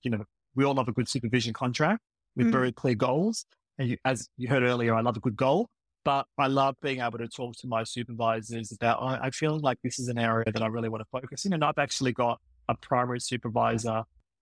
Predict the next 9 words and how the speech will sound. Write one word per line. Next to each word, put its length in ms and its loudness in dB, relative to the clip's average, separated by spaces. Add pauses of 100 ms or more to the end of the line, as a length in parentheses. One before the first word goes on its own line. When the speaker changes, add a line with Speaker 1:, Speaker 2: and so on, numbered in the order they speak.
(100)
Speaker 1:
and 260 -2 (100)
two 380 4
secondary 460 -2
supervisors. 960 0
So 160 0
I 140 2
actually 320 0
have, 180 -2
like, 280 -4